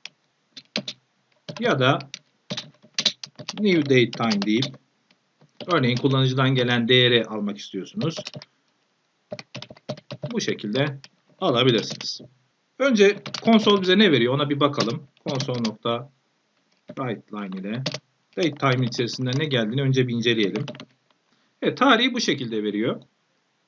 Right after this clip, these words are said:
Bu ülkelere göre bazen değişiklik gösterebiliyor. Önce ay gelebiliyor, daha sonra gün gelebiliyor.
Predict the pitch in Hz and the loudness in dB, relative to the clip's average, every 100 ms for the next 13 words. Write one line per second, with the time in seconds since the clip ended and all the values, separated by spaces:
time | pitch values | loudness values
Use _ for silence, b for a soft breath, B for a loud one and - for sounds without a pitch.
0 | _ _ _ _ 214 196 196 190 185 180 | _ _ _ _ 0 0 4 4 6 6
1 | 170 165 151 165 156 139 139 - - 139 | 4 4 2 4 4 4 2 -4 0 0
2 | 139 135 123 113 117 127 127 131 123 123 | 2 2 2 2 0 0 -2 -2 2 2
3 | 113 107 98 98 113 113 110 117 107 117 | 2 0 -2 -2 -2 -2 -4 -6 -6 -6
4 | 117 _ _ _ _ 127 127 104 90 82 | -8 _ _ _ _ -4 0 0 -4 -10
5 | 85 98 170 | -8 -6 -6